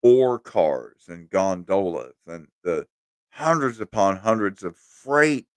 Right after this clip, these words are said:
locomotives that are all being brought in because there's all this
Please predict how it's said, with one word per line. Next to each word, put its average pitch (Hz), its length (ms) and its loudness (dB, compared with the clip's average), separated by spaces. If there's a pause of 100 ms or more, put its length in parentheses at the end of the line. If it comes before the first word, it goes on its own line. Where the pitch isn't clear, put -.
locomotives 85 880 -6 (1600)
that 110 140 4
are 101 140 4
all 110 420 6
being 104 300 -4
brought 90 360 0
in 110 380 -2 (840)
because 117 340 0
there's 107 240 0
all 104 300 2
this 95 260 -10